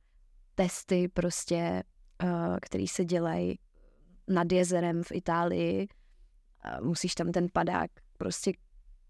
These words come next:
úplně si ho zlikvidovat nad hlavou, abys věděl,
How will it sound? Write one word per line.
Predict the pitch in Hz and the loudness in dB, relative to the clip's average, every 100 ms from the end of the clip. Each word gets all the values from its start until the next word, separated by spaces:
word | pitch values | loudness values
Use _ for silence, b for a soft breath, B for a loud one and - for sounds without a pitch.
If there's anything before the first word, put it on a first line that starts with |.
| - | -20
úplně | - 208 190 185 185 | -14 -8 -2 0 2
si | 202 | 2
ho | 185 | 2
zlikvidovat | 185 180 180 190 175 180 | 4 2 2 2 4 4
nad | 185 175 | 4 2
hlavou, | 180 175 165 170 | 4 4 6 2
abys | 175 170 185 - | 2 0 -2 -2
věděl, | 185 175 170 165 | 0 2 2 2